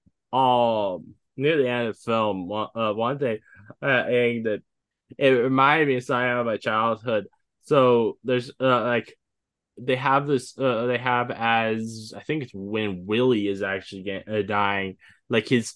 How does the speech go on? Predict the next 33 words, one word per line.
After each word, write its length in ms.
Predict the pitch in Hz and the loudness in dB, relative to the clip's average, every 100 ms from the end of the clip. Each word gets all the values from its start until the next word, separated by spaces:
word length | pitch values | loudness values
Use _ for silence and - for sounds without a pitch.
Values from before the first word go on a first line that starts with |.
| - | -2
uh, 200 | 127 107 | 0 2
his 320 | 135 131 113 | 2 2 2
voice, 560 | 110 127 127 135 127 | 0 4 6 4 0
uh, 280 | 117 120 117 - | -10 -2 -2 0
always 300 | 117 113 104 | -2 -2 -4
really 340 | 107 117 120 | -2 0 2
gets 240 | 117 117 | 0 -2
robotic 760 | 117 107 95 104 110 113 113 - | -2 -2 2 6 6 6 0 0
and, 200 | 104 98 - | -4 -4 -2
uh, 160 | 104 - | -2 0
odd 400 | 98 101 101 101 | 2 2 0 -4
and, 200 | 95 92 | -4 -4
like, 200 | 87 _ | -6 _
basically 460 | 101 107 - 120 101 | -2 -2 -4 -4 -2
destroyed. 720 | 95 - 104 101 107 101 92 _ - _ - | -6 -6 0 2 2 0 -6 _ -20 _ -10
Um, 640 | - 113 113 101 95 87 - _ _ _ _ _ - | 0 4 4 2 0 -2 -6 _ _ _ _ _ -4
it 60 | 139 | 0
reminds 400 | 131 131 135 135 | 4 6 6 4
me 80 | |
of 120 | 131 120 | 2 2
what, 160 | 120 - | -2 0
uh, 220 | 120 113 | -2 0
when 100 | 113 | 0
I 180 | 123 127 | 0 -2
was 100 | 117 | -4
a 80 | - | -8
kid, 240 | 156 135 | 2 2
I 80 | 120 | 2
had, 220 | 113 110 - | 0 -4 0
uh, 320 | 127 110 98 - | 0 0 -4 -2
I 140 | 131 | 0
had 340 | 131 139 139 131 | 2 2 2 0
this, 220 | 117 | -4